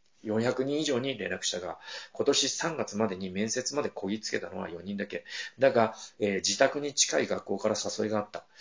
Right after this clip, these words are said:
受け持ちたい学年とは違う、などの理由で最終的に断られた。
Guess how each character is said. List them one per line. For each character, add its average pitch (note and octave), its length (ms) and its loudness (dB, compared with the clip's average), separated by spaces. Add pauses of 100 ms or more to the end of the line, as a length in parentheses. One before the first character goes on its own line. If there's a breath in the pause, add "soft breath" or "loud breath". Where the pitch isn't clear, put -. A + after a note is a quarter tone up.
(240 loud breath)
受 A2 220 6
け C#3 40 6
持 D3 80 4
ち - 140 4
た D#3+ 100 6
い A2 60 4
学 F#2+ 200 -2
年 G#2+ 160 0
と C3 80 0
は - 60 0
違 - 280 -2
う、 F#2+ 180 -2
な A#2+ 120 2
ど A2+ 100 2
の F#2 120 -2
理 F2+ 100 -8
由 F2+ 140 -4
で G2 100 0
最 G#2 280 2
終 B2 180 2
的 C3 160 -6
に D3 120 -8
断 - 360 -6
ら G2 80 -4
れ - 80 -10
た。 - 180 -20